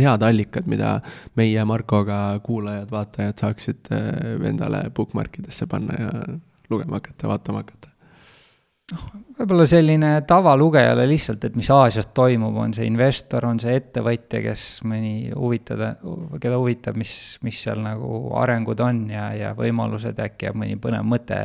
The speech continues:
Speaker 2: silma, mida seal tehakse, mida siin ei tehta või vastupidi, et ega Hiina loomulikult ei ole võimeline kõike ise täna tootma ja eks see on siin kaubandussõjas välja ka tul-, tulnud, et neil väga palju veel minna ja,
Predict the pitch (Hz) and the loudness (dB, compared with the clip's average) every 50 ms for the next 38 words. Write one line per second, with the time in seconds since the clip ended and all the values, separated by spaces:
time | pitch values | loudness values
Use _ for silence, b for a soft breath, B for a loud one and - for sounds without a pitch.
0 | 104 107 - - 120 113 107 107 104 104 104 104 107 107 131 123 117 107 113 117 | -6 -6 -6 -4 -4 -4 -2 -2 -4 -4 -4 -4 -2 0 2 0 0 0 -2 -4
1 | 107 107 104 - - 98 95 98 107 107 - 131 127 117 117 110 104 110 110 107 | -4 -4 -8 -10 -10 -10 -8 -6 -6 -6 -2 -2 0 0 0 -2 -2 -4 -4 -4
2 | 104 - _ 101 104 107 107 104 104 98 107 123 123 - - - 113 104 110 107 | -6 -10 _ -8 -8 -6 -6 -6 -6 -4 -4 -4 -4 -4 -6 -8 -6 -6 -8 -8
3 | 107 113 110 - - 101 98 104 104 113 113 113 107 104 104 107 107 104 101 101 | -8 -10 -12 -10 -10 -8 -6 -6 -4 -2 -2 -2 -2 -2 -2 -2 -2 -4 -4 -6
4 | 107 - - 110 107 - _ - 101 104 107 120 - 117 120 117 117 123 113 110 | -8 -10 -12 -14 -16 -14 _ -12 -10 -10 -10 -10 -10 -10 -8 -6 -4 -2 -2 -2
5 | 101 104 107 107 107 107 120 117 107 - - 107 104 - 110 107 110 110 110 104 | -2 -4 -4 -6 -6 -6 -6 -8 -8 -8 -10 -10 -8 -8 -8 -6 -4 -4 -4 -4
6 | - 113 113 110 104 - - 104 101 101 107 110 107 - - 120 117 113 117 110 | -4 -4 -6 -6 -6 -8 -10 -10 -8 -8 -8 -10 -10 -10 -10 -10 -10 -10 -10 -10
7 | 107 - 113 113 110 113 110 107 - - - 113 113 113 110 120 123 117 113 113 | -6 -4 -4 -2 -2 -2 -6 -6 -8 -8 -6 -4 -4 -2 0 2 2 4 4 4
8 | 110 123 113 - 123 117 107 113 - - - 131 123 117 113 110 104 - 104 - | 4 2 4 4 4 4 4 2 -4 0 2 4 6 6 4 2 0 -4 -8 -10
9 | _ B B B B B B B B B _ 113 120 120 110 104 110 104 110 104 | _ B B B B B B B B B _ 2 2 4 4 4 4 4 4 4
10 | 104 107 107 107 107 101 107 107 104 107 110 110 110 107 104 107 104 107 107 107 | 4 4 2 2 2 2 0 0 2 2 0 0 0 0 -2 -2 -2 -2 -2 -2
11 | 107 | -4